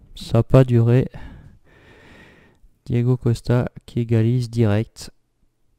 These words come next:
sur la remise en jeu. Ah, super passe d'Hazard. Et là, Hoffman qui est pris de vitesse par Diego Costa.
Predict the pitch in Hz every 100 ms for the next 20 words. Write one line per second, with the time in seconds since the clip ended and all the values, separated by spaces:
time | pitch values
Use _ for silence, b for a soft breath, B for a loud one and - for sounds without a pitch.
0 | _ _ _ - - 117 117 113 113 110
1 | 104 98 98 - B B B B B B
2 | B _ - b b b b _ - -
3 | - - - - 120 - 127 117 110 110
4 | 107 117 127 135 - 110 104 110 120 -
5 | _ _ B B B B B B B B
6 | - 127 110 - 113 120 127 135 - -
7 | - 110 113 - _ - - 117 117 -
8 | 113 113 113 107 110 107 107 104 104 -
9 | 110 120 127